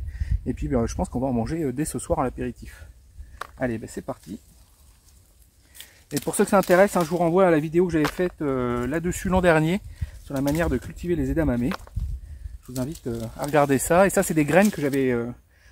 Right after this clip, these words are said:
euh, ben, fait l'an dernier et que j'ai ressemé cette année. Vous voyez, ça, ça a bien marché. Parce que les graines sont pas forcément données. Euh, pour le coup, ça, ça fait partie des graines qui valent vraiment le coup de, d'être, euh,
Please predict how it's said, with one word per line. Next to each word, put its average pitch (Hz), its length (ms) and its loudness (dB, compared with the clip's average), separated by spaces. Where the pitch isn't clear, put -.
euh, 120 40 -8
ben, 117 140 0
fait 226 180 2
l'an 196 140 6
dernier 151 440 4
et 147 100 -8
que 127 120 -8
j'ai 131 160 0
ressemé 147 500 -2
cette - 120 0
année. 127 180 2
Vous 175 60 -4
voyez, 135 180 -4
ça, 113 320 -4
ça - 140 -12
a - 20 -10
bien 170 140 -2
marché. 135 300 -4
Parce - 540 -20
que 135 40 -4
les 131 100 0
graines 170 160 2
sont 156 80 -6
pas 180 140 2
forcément 175 360 -2
données. 156 340 2
Euh, 123 180 0
pour 123 140 -4
le - 60 -16
coup, 185 120 -4
ça, 175 140 -4
ça 156 100 -2
fait 143 120 -4
partie 131 260 -8
des 131 100 0
graines 156 220 -4
qui 120 300 -6
valent 123 300 -2
vraiment 139 220 -4
le 165 80 -4
coup 165 160 -6
de, 123 220 0
d'être, 127 260 -6
euh, 123 220 -6